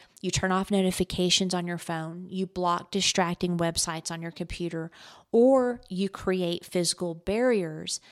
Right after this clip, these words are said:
that separate your workspace from other areas or separate your habit space from the other areas,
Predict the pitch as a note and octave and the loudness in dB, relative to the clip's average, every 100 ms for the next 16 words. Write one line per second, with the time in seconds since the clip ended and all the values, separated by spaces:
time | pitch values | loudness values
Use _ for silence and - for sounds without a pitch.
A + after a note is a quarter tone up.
0 | - - E3 - - G3 - G3 F3 E3+ | -10 -4 0 2 2 0 -2 -6 -4 -4
1 | F3+ - - - - _ _ F3 F#3+ F#3+ | -6 -6 -2 -2 -4 _ _ -20 2 6
2 | F3+ F#3 F3+ F3 F3 E3 - - G3 G#3+ | 8 6 6 2 0 -2 0 0 2 2
3 | A3 - F3 - E3 F3 - E3+ F3+ G#3 | 2 2 0 0 0 0 0 -2 0 0
4 | - F#3+ F3 F3 - - - F#3+ F#3 F3+ | 0 2 2 0 -10 -2 2 4 4 0
5 | F3+ F3 - E3+ E3+ F3 - - - - | 0 -4 -4 -6 -2 0 -2 -4 0 0
6 | E3+ D#3+ D#3 - - E3 D#3+ E3 E3 - | 0 -4 -2 -2 -2 -4 -4 -6 -6 -6
7 | D#3+ D#3 - - - | -6 -8 -10 -8 -8